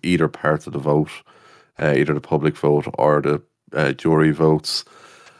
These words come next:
Um, essentially, we've made it to a point where I don't think I'm going to be able to play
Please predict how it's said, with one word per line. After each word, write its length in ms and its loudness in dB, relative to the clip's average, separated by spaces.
Um, 540 2
essentially, 500 2
we've 240 -2
made 200 4
it 80 0
to 120 -2
a 20 -6
point 360 -4
where 120 0
I 80 -2
don't 320 0
think 320 -4
I'm 160 -6
going 160 0
to 60 -8
be 140 2
able 180 2
to 100 -8
play 380 0